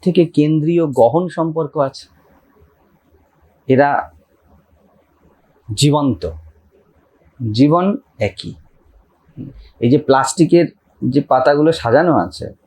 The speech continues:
ওর জীবন, জীবনের দৃষ্টিতে আপনার জীবন আমার জীবনের কোনো ভেদ নেই। ও একটা স্প্যান কাটাবে, ও শুধু আপনার আমার মতো নয়,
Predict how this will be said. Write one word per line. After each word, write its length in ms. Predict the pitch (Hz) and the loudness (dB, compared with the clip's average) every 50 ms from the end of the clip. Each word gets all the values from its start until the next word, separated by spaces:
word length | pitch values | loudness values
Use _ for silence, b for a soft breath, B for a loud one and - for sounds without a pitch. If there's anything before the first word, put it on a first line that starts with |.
| _ _ - - | _ _ -2 0
ওর 240 | 147 160 160 156 | 2 2 2 2
জীবন, 420 | 143 147 180 165 170 156 127 120 113 | 2 4 2 4 2 2 0 0 0
জীবনের 500 | 110 127 131 135 151 156 165 156 135 120 | 0 2 2 2 2 0 0 -2 -4 -4
দৃষ্টিতে 420 | 127 127 - - 143 131 - 135 | -6 -6 -4 -2 -4 0 2 2
আপনার 300 | 113 110 - 139 143 135 | 2 4 2 2 0 0
জীবন 260 | 131 139 139 143 139 | -2 -2 -2 -2 -2
আমার 180 | 131 127 135 131 | -2 -2 -2 -4
জীবনের 260 | 135 135 139 135 131 | -4 -4 -4 -6 -6
কোনো 180 | - - 175 160 | -4 -2 0 0
ভেদ 280 | 123 110 113 143 160 | 2 2 2 2 0
নেই। 180 | 175 175 - 151 - B B B B B _ | -2 -6 -8 -10 -12 B B B B B _
ও 80 | 214 226 | 0 0
একটা 180 | 247 240 - | 2 2 0
স্প্যান 320 | 226 - - 185 175 185 170 | -2 2 2 0 0 2 0
কাটাবে, 440 | 175 165 160 175 170 165 160 143 139 | 0 2 2 2 0 2 0 0 -2
ও 80 | - - _ _ _ _ _ _ _ _ _ _ _ _ _ _ _ _ _ _ - - - - - _ _ - - - | -4 -8 _ _ _ _ _ _ _ _ _ _ _ _ _ _ _ _ _ _ -20 -20 -20 -20 -20 _ _ -20 -20 -4
শুধু 220 | - 208 202 240 | 0 2 2 2
আপনার 460 | 220 147 139 135 - - 190 196 185 | 2 2 2 0 0 -2 -2 -2 0
আমার 260 | 180 185 208 214 180 | 0 -2 -2 -4 -4
মতো 320 | 147 131 127 123 - 156 156 | -4 -4 -6 -6 -6 -6 -6
নয়, 180 | 131 98 76 | -6 -8 -12